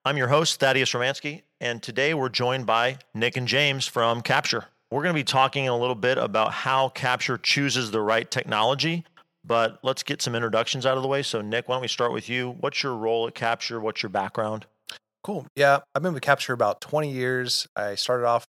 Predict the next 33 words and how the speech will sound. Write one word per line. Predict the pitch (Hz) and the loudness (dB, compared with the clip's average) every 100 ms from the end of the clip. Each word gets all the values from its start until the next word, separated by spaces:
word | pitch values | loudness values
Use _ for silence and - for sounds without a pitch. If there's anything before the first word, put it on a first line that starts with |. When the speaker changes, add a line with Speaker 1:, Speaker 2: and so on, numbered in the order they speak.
| - | -12
Speaker 2:
as | 107 | -8
a | 101 | -2
lot | 127 | 0
of | 160 | 0
people | 127 107 | -6 -8
do | 101 | -10
at | 101 | -8
Capture, | 110 107 - 110 - _ _ _ | -8 -8 -8 -10 -12 _ _ _
just | 127 110 | -6 0
writing | 135 151 | 0 0
software | - 147 - 95 90 _ _ _ _ - | 2 0 0 -6 -8 _ _ _ _ -8
and | 110 110 107 107 | -6 -4 -4 -6
doing | 110 107 | -6 -6
development, | 101 110 123 123 120 113 - | 0 2 2 0 -6 -8 -10
and | 107 104 101 - - | -8 -6 -8 -12 -6
over | 117 107 | -6 -4
time | - 113 | -4 -2
I've | 107 | -2
learned | 107 104 | -2 -4
to | 98 | -8
do | 95 | -2
technical | - 131 135 | 2 2 2
design, | 127 127 123 123 123 120 - _ _ | 2 6 8 6 4 -2 -10 _ _
product | - 127 123 | 8 8 6
design, | 120 123 123 123 123 120 _ _ - | 4 6 8 6 4 -2 _ _ -6
and | 107 107 110 | -4 -2 2
now | 120 123 | 4 6
I | 117 | 4
kinda | 120 110 104 | 2 2 0
help | 117 - | 0 0
our | 110 | -2
clients | - 113 107 - | 0 -4 -4 -4
day-to-day | 113 107 113 | -6 -2 -2